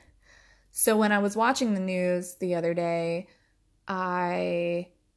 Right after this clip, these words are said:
saw that he was, like, the fourth longest shutdown right now is while we're under President Trump. Um, and I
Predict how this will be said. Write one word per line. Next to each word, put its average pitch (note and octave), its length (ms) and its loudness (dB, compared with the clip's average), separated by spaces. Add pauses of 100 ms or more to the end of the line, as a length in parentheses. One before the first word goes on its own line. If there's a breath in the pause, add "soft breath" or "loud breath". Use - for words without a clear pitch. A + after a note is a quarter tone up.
(1000)
saw G3+ 380 2
that G3 160 4
he G#3 120 2
was, F#3+ 240 0
like, F#3 200 -2
the G#3 200 2
fourth G3+ 600 2 (100)
longest G#3 540 2
shutdown A3+ 440 2
right A3+ 180 0
now A#3 340 2
is G#3 380 -2
while G3+ 340 2
we're G#3 300 2
under G#3 560 0
President G#3 420 0
Trump. G3+ 420 0 (600 loud breath)
Um, G#3 640 -2 (520)
and F#3+ 140 2
I F#3 180 -2